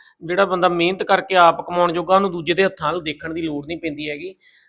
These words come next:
ਸੋ ਦੋਸਤੋ, ਇਹਨਾਂ ਨੇ ਆਪਣੇ ਵਿਚਾਰ ਰੱਖੇ ਆ ਤੁਹਾਡੇ ਅੱਗੇ, ਤੇ ਤੁਸੀਂ ਜਿਹੜੀ ਆਪਣੀ ਮੱਤ ਦਾ ਦਾਨ ਆ, ਆਪਣੀ ਅਕਲ ਦਾ ਦਾਨ ਜਿਹੜਾ,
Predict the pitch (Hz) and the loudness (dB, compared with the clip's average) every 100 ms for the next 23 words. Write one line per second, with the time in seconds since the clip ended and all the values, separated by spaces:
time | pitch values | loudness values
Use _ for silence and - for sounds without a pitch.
0 | _ - 214 226 220 208 214 226 240 240 | _ 0 2 2 0 -4 -2 0 2 2
1 | 233 - 196 196 226 220 202 202 202 170 | -2 -6 -4 0 2 2 2 0 -4 -4
2 | 190 160 151 190 190 151 151 185 156 151 | 4 4 6 2 -2 -4 0 0 0 -6
3 | 151 156 _ _ _ _ _ 196 196 190 | -8 -16 _ _ _ _ _ -2 -2 -4
4 | 214 247 247 247 220 233 240 - - 208 | 0 4 4 2 0 2 2 2 0 -2
5 | 196 175 175 170 190 170 156 160 156 - | 2 2 2 2 6 6 4 2 -2 -6
6 | _ _ 165 165 180 170 180 175 180 156 | _ _ -4 0 4 6 6 6 6 6
7 | 151 147 147 160 | 4 2 2 0